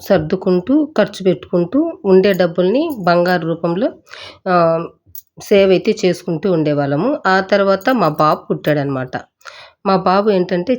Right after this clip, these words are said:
చాలా గారాబం చేసేసాం మేమైతే. మా ఆయనైతే ఎక్కువ అనమాట.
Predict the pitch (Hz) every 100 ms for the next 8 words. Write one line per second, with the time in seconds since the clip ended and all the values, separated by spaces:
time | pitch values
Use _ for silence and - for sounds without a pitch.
0 | 226 170 202 196 170 160 185 202 196 156
1 | 139 156 - 143 143 143 143 143 151 -
2 | 156 160 156 202 190 180 214 156 - 190
3 | 175 147 135 127